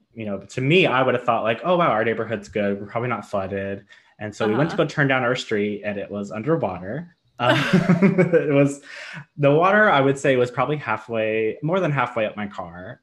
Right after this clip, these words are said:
Speaker 1: And so
Speaker 2: 'Cause y'all are
Speaker 1: eventually
Speaker 2: pretty new to your house, too. So you haven't
Speaker 1: Yeah.
Speaker 2: experienced all the weather at that house yet.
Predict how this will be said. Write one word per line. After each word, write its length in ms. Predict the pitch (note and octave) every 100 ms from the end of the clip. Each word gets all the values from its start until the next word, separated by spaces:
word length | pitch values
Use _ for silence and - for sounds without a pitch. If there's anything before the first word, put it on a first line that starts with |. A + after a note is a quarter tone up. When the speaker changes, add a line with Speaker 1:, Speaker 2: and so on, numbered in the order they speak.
| _ _ -
Speaker 1:
And 120 | G#2+
so 120 | A2
Speaker 2:
'Cause 140 | G#2+ B2
y'all 80 | E3+
are 20 | F4+ A#3
Speaker 1:
eventually 180 | D#3+ D#3
Speaker 2:
pretty 240 | D4 A#3
new 220 | G#3 G#3 G3
to 160 | A3+
your 220 | F#3 G#3+ G#3+
house, 300 | C#3 F3 -
too. 320 | A#3 F3 E3+
So 480 | - E3 D#3 D3+ - _ _ _
you 120 | -
haven't 160 | A#3 G3
Speaker 1:
Yeah. 180 | E3 C3
Speaker 2:
experienced 340 | G3+ F#3+ F3 -
all 300 | F#3+ F#3+ F#3
the 100 | F#3
weather 640 | F3 F#3 F3 E3+ - - -
at 180 | G3+ G#3+
that 200 | F#3 F#3
house 260 | G3 G#3+ A3+
yet. 220 | G3+